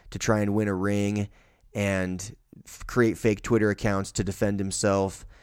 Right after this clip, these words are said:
and make fun of the guys that he just lost to by seventeen. Of course, Paul George and Melo are new, but you get the idea.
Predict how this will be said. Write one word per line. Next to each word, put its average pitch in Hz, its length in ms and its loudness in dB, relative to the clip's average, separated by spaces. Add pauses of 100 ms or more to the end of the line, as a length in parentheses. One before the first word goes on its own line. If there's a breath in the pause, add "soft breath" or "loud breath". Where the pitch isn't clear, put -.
and 98 140 -2
make 101 160 0
fun 104 180 0
of 95 120 -2
the 92 80 -2
guys 92 480 0
that 90 240 -2 (240)
he 104 160 0
just 95 200 -2
lost 92 380 0
to 95 100 -2
by 87 140 -2
seventeen. 82 580 -4
Of 82 120 -18
course, 98 280 -2
Paul 87 260 -4
George 85 280 -6
and 78 240 -14
Melo 87 300 -6
are 78 100 -8
new, 117 260 0
but 104 160 -2
you 110 80 -2
get 110 200 0
the 92 80 -2
idea. 87 340 -2